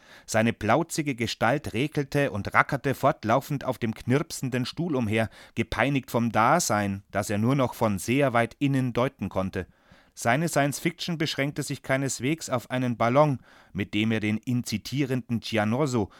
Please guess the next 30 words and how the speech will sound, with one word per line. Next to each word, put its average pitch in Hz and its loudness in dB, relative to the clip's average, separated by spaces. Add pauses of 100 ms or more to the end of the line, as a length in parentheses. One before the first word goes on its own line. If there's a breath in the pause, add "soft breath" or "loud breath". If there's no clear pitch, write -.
über 104 -4
das 101 -2
Land 131 -2
spotten - -6
ließ. 107 -2 (480 soft breath)
Nie 160 0
wieder 170 2
ist 123 -2
ein 120 2
Büchlein 131 0
geschrieben 135 -2
worden, 139 2 (200 loud breath)
das 117 0
so 185 4
in 160 -2
sich 143 -4
selbst - -2
pulsiert 156 -2
und 143 -4
das 135 0
Silber 160 2
der 120 4
Worte 139 2
dergestalt 147 0
zementiert, 135 0 (240 loud breath)
dass 123 2
sich 123 -4
der 104 0
Goldgehalt 117 0
erhöht. 117 0